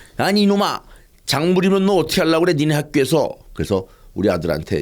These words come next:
얘기했죠. "빨리 학교에 가서 신고해라." 그랬더니 "어디다 신고해요?" 그래서 "카운셀러,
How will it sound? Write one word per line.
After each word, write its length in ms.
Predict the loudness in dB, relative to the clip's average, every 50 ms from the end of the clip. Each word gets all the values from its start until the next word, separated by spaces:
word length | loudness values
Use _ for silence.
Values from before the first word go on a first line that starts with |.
| -2
얘기했죠. 500 | 0 0 0 0 0 -4 -6 -6 -8 -12 -8
"빨리 580 | -4 -2 0 2 2 2 2 2 0 0 -2 -6 -16 -14
학교에 360 | -14 -14 -8 -4 -2 -2 -2
가서 280 | -2 -4 -10 -10 -12 -14 -16 -20 -20 -20 _ _ -20 -20 _ _ _ _ -20 -20 -20 _ _ -10
신고해라." 540 | -6 -4 -2 0 0 0 0 0 0 -2 -4
그랬더니 280 | -6 -8 -10 -12 -12 -10 -6
"어디다 420 | -4 -2 -2 -2 -2 -4 -4 -2
신고해요?" 580 | -2 -2 -4 -4 -4 -4 -4 -2 -2 -4 -4 -6
그래서 200 | -10 -14 -18 -20 -20 -20 -20 -20 _ _ -10
"카운셀러, 600 | -6 -4 -2 -2 -2 -2 -4 -4 -4 -4 -6